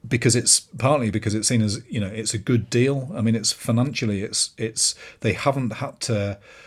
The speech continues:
uh, push, pu-, you know, push themselves out exactly, and it does protect, it protects the wage structure that's in the club at the minute, and those things are very important. And they want to do good business. They don't just want to, you know, throw money at it. Whether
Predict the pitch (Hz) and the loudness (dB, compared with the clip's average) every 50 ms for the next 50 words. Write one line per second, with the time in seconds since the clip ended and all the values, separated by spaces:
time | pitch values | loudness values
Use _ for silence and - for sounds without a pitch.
0 | - - _ _ _ - - 113 113 104 - - - 139 123 - - - _ _ | -20 -20 _ _ _ -2 2 2 4 2 4 6 6 6 6 4 0 -8 _ _
1 | _ _ _ _ - - - - - 156 156 - 175 196 220 139 120 101 87 - | _ _ _ _ -20 -20 -6 0 2 2 2 2 0 -2 0 2 2 2 2 2
2 | 139 120 120 127 113 - 123 110 113 127 135 131 - 120 107 104 139 156 160 139 | 2 2 2 2 2 2 2 4 4 2 2 0 0 0 2 2 2 2 2 0
3 | 117 113 117 123 110 123 123 - 147 139 120 117 - 107 - - 139 139 131 - | -2 -2 -2 -2 -4 -2 0 2 2 2 2 0 -4 -6 -4 -4 -4 -4 -4 -6
4 | - - - - - - - - - - - - 120 120 120 113 - - 156 - | -12 -14 -16 -16 -18 -20 -20 -20 -20 -12 -6 -4 -4 -2 0 0 2 2 2 2
5 | - - - 117 110 117 113 107 101 - - 113 117 117 - - 104 95 107 110 | 2 0 2 4 6 6 6 4 4 0 -2 -2 -4 -4 -2 -4 -2 -2 -4 -4
6 | - - 117 110 104 101 - 117 104 98 113 113 120 107 113 110 90 101 117 123 | -2 -2 -2 0 -2 -2 -2 -2 -2 -2 -4 -4 -2 -2 0 0 -2 -4 -6 -4
7 | 107 113 113 107 101 - 113 101 98 101 104 110 107 104 101 - - 131 143 139 | -2 0 0 2 0 0 0 -2 -2 0 0 0 2 0 0 -2 -2 -4 -4 -4
8 | 117 117 - 117 117 117 113 110 113 135 156 160 - - 127 113 - 123 123 123 | -6 -6 -2 0 2 4 4 4 4 2 0 -2 -4 -4 -4 0 2 4 4 4
9 | 120 117 - 123 117 113 - 120 120 113 139 123 113 - 110 107 98 120 123 123 | 4 4 4 2 2 2 2 0 0 2 2 0 0 0 0 0 2 4 4 4
10 | 123 117 101 - 123 113 - - - 113 110 110 113 110 101 - - 101 98 98 | 2 0 -2 0 0 0 0 -2 -2 0 0 0 0 -2 -4 -6 -4 -4 -4 -4
11 | - - - - - - - - - _ _ _ _ _ _ _ _ _ _ _ | -6 -10 -18 -20 -20 -20 -20 -20 -20 _ _ _ _ _ _ _ _ _ _ _
12 | - 117 110 92 90 - - - 123 120 117 113 123 135 135 131 131 131 131 127 | -4 -2 -2 -2 -4 -4 0 4 6 6 8 8 6 4 4 2 0 0 0 -2
13 | 117 - - _ _ _ _ - 123 123 123 123 123 117 117 117 | -2 -4 -8 _ _ _ _ -2 0 2 2 2 2 2 2 0